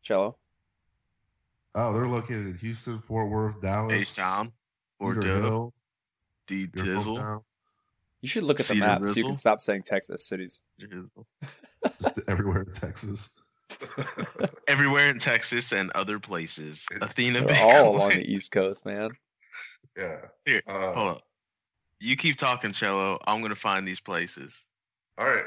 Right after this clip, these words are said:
Speaker 2: and then at the end, you can, you can just rattle them off. Uh, download the Athena Bitcoin wallet on that App Store or Google Play, 'cause we're brought to you by 'em. They're the most trusted name in Bitcoin A T Ms. Uh, for specific locations, uh, you can wait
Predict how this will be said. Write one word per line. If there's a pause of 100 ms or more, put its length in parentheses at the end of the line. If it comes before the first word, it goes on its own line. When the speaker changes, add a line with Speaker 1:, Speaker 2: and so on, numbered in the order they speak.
Speaker 2:
and
then
at
the
end,
you
can, (140)
you
can
just
rattle
them
off. (1300)
Uh,
download
the
Athena
Bitcoin
wallet
on
that
App
Store
or
Google
Play,
'cause
we're
brought
to
you
by
'em.
They're
the
most
trusted
name (500)
in
Bitcoin
A
T
Ms. (500)
Uh,
for
specific
locations, (460)
uh,
you
can
wait